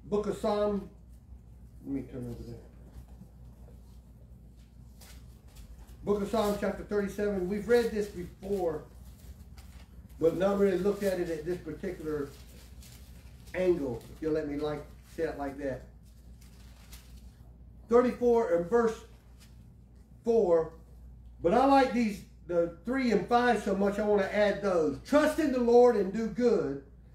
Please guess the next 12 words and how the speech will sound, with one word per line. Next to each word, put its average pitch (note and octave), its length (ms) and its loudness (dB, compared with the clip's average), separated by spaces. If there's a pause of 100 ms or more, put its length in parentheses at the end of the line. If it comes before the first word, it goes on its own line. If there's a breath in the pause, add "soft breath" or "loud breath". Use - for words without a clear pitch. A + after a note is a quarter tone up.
(140)
so B3 260 8
shall A3 200 0
I G3+ 180 -2
dwell A3 360 0
in F#3+ 160 -4
the F#3 80 -4
land. F3 480 -2 (1200)
And G3+ 200 4
verily A3 420 6
thou F#3 280 -4
shalt G3 300 -4
be G3 100 -6